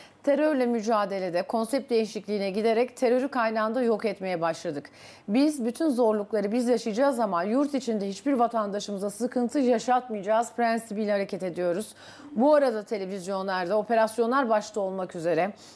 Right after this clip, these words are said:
askeri konuların halkımızın kafasını karıştıracak şekilde konuşulmasını, tartışılmasını doğru bulmuyoruz.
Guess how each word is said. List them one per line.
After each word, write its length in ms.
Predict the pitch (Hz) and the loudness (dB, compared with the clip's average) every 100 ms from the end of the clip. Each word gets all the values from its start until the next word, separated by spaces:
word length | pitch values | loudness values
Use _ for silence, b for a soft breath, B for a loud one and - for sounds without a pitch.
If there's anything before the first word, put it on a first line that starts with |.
| - | -2
askeri 440 | 220 226 277 294 | -2 0 2 0
konuların 440 | 302 277 240 226 208 | 2 2 4 2 2
halkımızın 520 | 214 226 247 233 262 | 2 2 0 -2 -2
kafasını 460 | 254 226 233 226 240 | -2 -2 -2 -2 0
karıştıracak 580 | 240 233 240 214 277 | 0 0 0 2 0
şekilde 360 | 269 240 240 208 | 0 -4 -2 -4
konuşulmasını, 680 | 208 208 202 202 190 196 190 | -4 -6 -6 -6 -6 -6 -2
tartışılmasını 720 | 226 233 233 226 220 220 254 | 2 2 0 -6 -4 -2 0
doğru 280 | 214 220 214 | 2 2 2
bulmuyoruz. 560 | 277 247 190 214 - | 4 4 2 0 -4